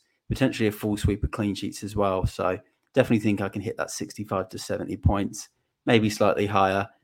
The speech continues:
definitely beating the average. Um, so really excited about this team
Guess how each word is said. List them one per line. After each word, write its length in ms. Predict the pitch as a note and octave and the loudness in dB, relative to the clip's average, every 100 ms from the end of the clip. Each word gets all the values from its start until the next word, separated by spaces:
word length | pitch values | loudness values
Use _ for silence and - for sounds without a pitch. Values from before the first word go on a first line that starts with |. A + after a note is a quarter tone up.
| _ - | _ -2
definitely 320 | A2+ G#2 F#2+ | -2 0 -2
beating 280 | F#2 F#2 E2+ | 0 -2 -2
the 120 | F#2 | -2
average. 560 | F#2 F2 E2+ E2+ - _ _ _ - | -2 0 -2 -2 -12 _ _ _ -10
Um, 200 | F#2 F2+ | -8 -4
so 120 | F#2 | 0
really 280 | G#2 G2+ G2 | 4 4 2
excited 400 | - - G2 G#2 | -2 -2 0 0
about 240 | G2+ - | 0 0
this 160 | G#2+ - | -4 -4
team 400 | A#2+ A#2+ C#3 | 0 0 -2